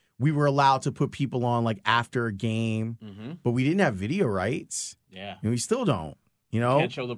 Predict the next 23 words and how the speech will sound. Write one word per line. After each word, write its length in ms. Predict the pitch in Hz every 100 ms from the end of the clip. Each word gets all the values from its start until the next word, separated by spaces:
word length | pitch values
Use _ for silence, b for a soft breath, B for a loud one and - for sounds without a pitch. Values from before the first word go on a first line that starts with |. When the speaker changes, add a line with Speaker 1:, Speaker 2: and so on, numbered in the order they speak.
| -
Speaker 2:
the 200 | 127 117
post-game 540 | 107 143 151 - 151 143
press 240 | 196 202
conference 380 | - 151 151 139
until 280 | 131 151 120
after 540 | 165 208 - 117 117
the 80 | 117
Speaker 1:
Yeah, 160 | 139 170
Speaker 2:
other 80 | 156
one 80 | 135 135
Speaker 1:
until 180 | 170 151
Speaker 2:
does. 80 |
Speaker 1:
after, 320 | 147 147 156 156
no, 260 | 147 170 160
after, 300 | 165 160 160
Speaker 2:
Right? 140 | - -
Speaker 1:
no, 240 | 151 156
we're 280 | 139 165 190
allowed 340 | 196 175 170 151
to 100 | 151
show 320 | - 156 143
it 240 | 135 123
once, 680 | 110 110 131 135 113 - -